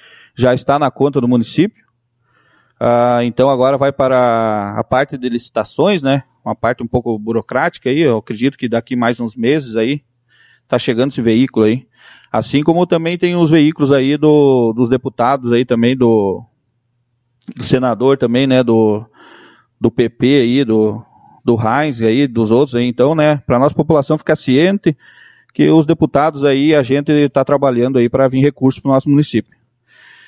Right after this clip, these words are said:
Ah, como a, eu tava falando recém, acredito que nós somos com o do, com o vereador Mateus em Porto Alegre, tivemos conversa de, em vários gabinetes de vários deputados, né? Deputados que têm acesso a, ao,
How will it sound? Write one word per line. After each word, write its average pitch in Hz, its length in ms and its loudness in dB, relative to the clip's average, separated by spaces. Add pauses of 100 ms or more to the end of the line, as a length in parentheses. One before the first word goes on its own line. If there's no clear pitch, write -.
(540)
Ah, 139 720 2
como 165 240 0
a, 135 600 0
eu 107 60 -8
tava 131 200 0
falando 151 320 -2
recém, 143 380 0
acredito 135 400 -2
que 160 80 0
nós 135 220 0
somos 139 300 -4
com - 100 -4
o - 20 2
do, 113 540 2
com - 80 -12
o 110 40 -4
vereador 117 400 2
Mateus 123 480 -2
em 120 80 -4
Porto 117 240 -2
Alegre, 113 480 -2 (280)
tivemos 123 320 0
conversa 135 460 0
de, 127 220 0
em 127 140 0
vários 123 640 0
gabinetes 120 600 0
de 117 100 -4
vários 131 300 -2
deputados, 131 560 -2
né? 117 160 -2 (720)
Deputados 123 540 0
que 143 120 -2
têm 143 380 0
acesso 127 680 0
a, 107 480 0
ao, 110 280 -2